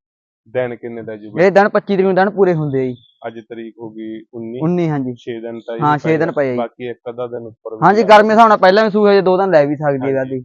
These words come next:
Speaker 1: ਥਣਾ ਦੀ ਡਨ ਆ ਬਾਈ?
Speaker 2: ਸ-, ਸ-, ਥਣਾ ਦੀ ਓਕੇ ਆ ਜੀ।
Speaker 1: ਸੀਲ ਸਲੱਗ ਵੀ ਪੂਰੀ
Speaker 2: ਸੀਲ
Speaker 1: ਆ?
Speaker 2: ਸਲੱਗ ਪੂਰੀ ਆ ਜੀ।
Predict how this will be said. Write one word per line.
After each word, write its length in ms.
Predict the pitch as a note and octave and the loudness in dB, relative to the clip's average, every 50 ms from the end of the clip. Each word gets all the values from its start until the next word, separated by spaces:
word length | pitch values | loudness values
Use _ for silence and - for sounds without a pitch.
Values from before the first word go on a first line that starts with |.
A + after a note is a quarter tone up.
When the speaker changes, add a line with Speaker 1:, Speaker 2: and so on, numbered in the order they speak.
| - _ C3 | -12 _ -12
Speaker 1:
ਥਣਾ 180 | B2 A#2+ A#2+ A#2+ | -10 -8 -10 -10
ਦੀ 120 | A#2+ A#2+ | -12 -12
ਡਨ 300 | A2+ A#2 A2+ A#2 B2 B2 | -10 -10 -10 -10 -10 -12
ਆ 60 | B2 | -10
ਬਾਈ? 160 | A#2+ A#2 A#2 - | -8 -8 -10 -10
Speaker 2:
ਸ-, 80 | - | -12
ਸ-, 180 | - - F3 - - _ F3+ | -8 -8 -8 -8 -8 _ 0
ਥਣਾ 180 | F#3+ F3+ F#3 F#3+ | 2 4 4 6
ਦੀ 100 | G3 F#3+ | 4 4
ਓਕੇ 260 | E3+ D#3+ - E3 D#3+ | 2 2 2 2 2
ਆ 40 | D#3+ | 4
ਜੀ। 140 | D#3 D3+ C3 _ _ | 2 0 -2 _ _
Speaker 1:
ਸੀਲ 300 | _ - D3+ D#3+ A#2+ A2+ | _ -18 -18 -18 -18 -14
ਸਲੱਗ 360 | - C#3 B2+ B2+ B2 A#2 B2+ | -10 -6 -6 -6 -6 -6 -10
ਵੀ 100 | C3 C3 | -16 -16
ਪੂਰੀ 240 | B2 B2+ B2 A#2+ A#2+ | -14 -14 -12 -4 0
Speaker 2:
ਸੀਲ 140 | F#3+ G3+ G#3 | 2 2 4
Speaker 1:
ਆ? 40 | |
Speaker 2:
ਸਲੱਗ 280 | F3+ G3 G3+ G3 F3 E3+ | 6 6 6 6 6 2
ਪੂਰੀ 260 | E3 F3+ F3 D#3 C#3+ C#3+ | 0 0 0 2 0 0
ਆ 40 | |
ਜੀ। 100 | C#3 C3 | -2 -4